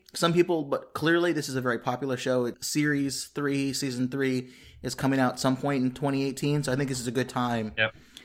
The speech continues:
Speaker 1: talk about this. And, uh, with these kind of episode titles in season two, you can really get the Nuke themes out of it. Episode titles like Escalation,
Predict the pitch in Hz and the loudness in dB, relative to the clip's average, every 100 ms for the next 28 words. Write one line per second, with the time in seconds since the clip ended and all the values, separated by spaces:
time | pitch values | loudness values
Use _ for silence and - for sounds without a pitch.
0 | - _ - 127 123 110 107 113 110 - | -20 _ -8 -6 -4 -4 -4 -4 -4 -4
1 | 120 117 107 113 113 120 131 143 190 196 | 0 0 0 -2 -2 -2 -2 0 0 2
2 | 202 185 139 - 208 196 214 208 202 208 | 2 2 2 0 0 2 2 2 2 2
3 | 202 190 165 175 175 170 - 175 180 147 | 2 0 -4 -4 -4 -6 0 0 0 0
4 | 135 131 143 139 123 127 135 - - 127 | 0 2 2 0 -2 -4 -2 -2 0 0
5 | 139 - 127 120 113 107 113 113 113 107 | 0 -2 0 0 0 -4 -4 -4 -4 -6
6 | - 127 127 127 123 120 123 120 - 117 | -6 -8 -6 -2 -2 0 -2 -2 0 0
7 | - - - _ - 110 - - 139 185 | 0 -8 -20 _ -12 -10 -8 -2 2 2
8 | - | 0